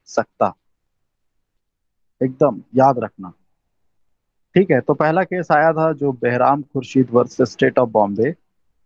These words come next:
एआईआर नाइनटीन फिफ्टी फ़ाइव एससी वन फ़ोर्टी सिक्स, ठीक है। तो इसमें सुप्रीम कोर्ट डिसाइड किया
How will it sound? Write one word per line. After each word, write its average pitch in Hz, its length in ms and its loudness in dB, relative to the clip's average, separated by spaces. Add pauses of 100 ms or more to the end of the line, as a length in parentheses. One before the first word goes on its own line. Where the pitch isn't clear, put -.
(380)
एआईआर 120 600 2
नाइनटीन 117 420 -2
फिफ्टी - 320 -8
फ़ाइव 110 280 0 (140)
एससी 135 340 -2
वन 120 240 0
फ़ोर्टी - 300 -8
सिक्स, - 500 -6 (1300)
ठीक 185 140 2
है। 113 80 2 (760)
तो 175 260 2
इसमें 165 640 2 (720)
सुप्रीम 165 440 2
कोर्ट 147 380 2 (720)
डिसाइड 131 360 -2
किया 117 400 -2